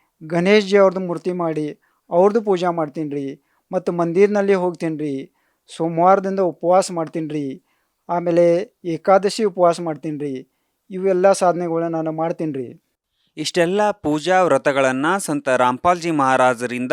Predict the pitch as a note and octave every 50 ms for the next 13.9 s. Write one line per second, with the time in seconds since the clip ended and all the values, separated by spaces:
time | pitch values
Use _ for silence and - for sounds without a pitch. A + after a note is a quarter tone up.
0 | D#3+ F3 F3 D#3 C3+ B2+ C3 D3 D3 C#3+ C3+ - - D3 B2+ - B2+ A2+ A#2+ C3
1 | C#3 C3+ B2+ B2 A#2 A2+ - C3 C#3 D#3+ E3+ D#3+ D3 B2+ A2+ A2 G#2 - A2 G2
2 | E2+ F2 F2+ F#2+ F#2 - - - - - - D3 D#3+ D3+ E3 F3+ F#3 G3 F#3 F#3+
3 | F#3+ F#3+ F3+ - - C#3 C3 C#3+ D3 D#3 D#3+ D#3+ E3 D#3+ D#3+ D3+ - - A#2 A2
4 | A2+ A#2 B2 C3 C#3+ C#3+ D3 C3 C#3 C3+ C3 C3 B2+ B2+ B2+ C#3 D3 D#3+ D#3+ -
5 | - - A#2 G#2+ G#2+ G2 F2 G2 F#2+ F#2 - F#2+ F2 F2 F2+ E2+ E2 D#2 - _
6 | _ _ _ _ _ _ _ _ _ _ _ _ _ _ _ _ _ _ _ -
7 | - - F#3+ F#3 F3+ F3+ F3 E3+ E3+ F3 F3 F#3+ F#3+ F3 E3 D#3+ D#3+ D3+ D3+ C#3+
8 | C#3+ C#3+ C3+ C3 B2 A#2 - - _ _ _ _ _ _ _ _ _ _ _ _
9 | _ _ - D#3 D#3 D#3+ E3+ F3 E3+ - F#3 D3+ D3+ D3 - - G3 G3 F#3+ F3+
10 | F3+ - - F3+ F3 F3+ F#3+ F#3 F3+ - - F3 E3+ F#3 F#3+ G3 G3+ G3 G3 G3
11 | G3+ G3 F#3 F3 - _ _ _ _ _ _ _ - F#3 E3+ F3+ F3+ F#3 - -
12 | D#3+ D#3+ F3+ G3 G3+ G3 A#3+ G#3 - - E3 F3 G3 G3+ - - F#3 F#3 F#3 F3
13 | F3+ E3 C#3+ D3 D3+ - A3 A3+ G#3+ G3+ G3 F#3+ _ - G3+ F#3+ E3 -